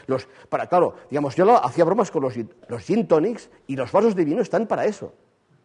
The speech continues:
Y no están ahí porque, digamos, porque a mí no me guste el vino, el gin tonic o el Cuba Libre. Están ahí porque son parte de un protocolo en la que un cierto orden social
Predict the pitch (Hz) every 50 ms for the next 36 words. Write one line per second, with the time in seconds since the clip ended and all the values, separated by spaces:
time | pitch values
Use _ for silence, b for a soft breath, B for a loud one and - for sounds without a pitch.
0 | _ _ _ _ _ _ _ _ _ _ _ _ _ - - 123 180 185 - 254
1 | 247 220 208 180 - 160 147 - - 143 135 131 131 123 123 - - 135 123 -
2 | 135 131 151 160 160 147 139 127 135 135 156 147 - - 131 120 107 151 156 143
3 | 135 127 113 110 143 135 113 151 151 151 143 120 131 127 127 113 117 110 117 156
4 | 170 143 110 - - - - 160 151 156 214 226 B B B B B B - 110
5 | 131 123 - 110 - - 170 226 240 - - 175 214 196 - 135 120 135 139 127
6 | - 135 123 117 120 - 107 113 156 208 185 B B B B 120 135 131 - 147
7 | 170 202 190 - 180 180 165 180 - 139 147 143 135 110 131 117 - - 151 180
8 | 180